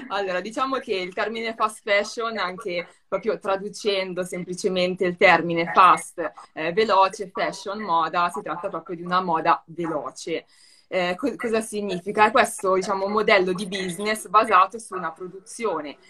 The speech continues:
di capi d'abbigliamento ad un prezzo, ehm, diciamo, per dirlo in modo gentile, accessibile,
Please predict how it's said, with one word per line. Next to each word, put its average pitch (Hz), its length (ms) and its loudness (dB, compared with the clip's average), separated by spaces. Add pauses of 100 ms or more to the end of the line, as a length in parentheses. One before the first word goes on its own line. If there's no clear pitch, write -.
(140)
di 220 100 -10
capi 214 280 0
d'abbigliamento 202 1000 -2 (280)
ad 214 300 2
un 233 180 -8
prezzo, 220 800 -4
ehm, 175 680 -4
diciamo, 202 440 2
per 185 180 -4
dirlo 214 240 0
in 208 80 -2
modo 208 280 2
gentile, 202 500 -2
accessibile, 196 1000 0